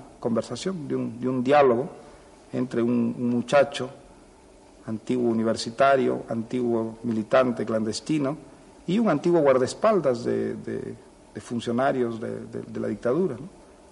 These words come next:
Y un poco a través de la vida de estos dos personajes, de los recuerdos de estos dos personajes,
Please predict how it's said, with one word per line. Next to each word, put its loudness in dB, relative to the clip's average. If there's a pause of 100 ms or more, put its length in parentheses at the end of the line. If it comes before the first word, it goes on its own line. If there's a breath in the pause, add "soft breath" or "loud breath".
(100)
Y 0
un 0
poco 4
a 0
través 6
de 2
la 6
vida 4
de 6
estos -2
dos 0
personajes, 0
de -2
los -2
recuerdos 2
de -8
estos 0
dos -2
personajes, -2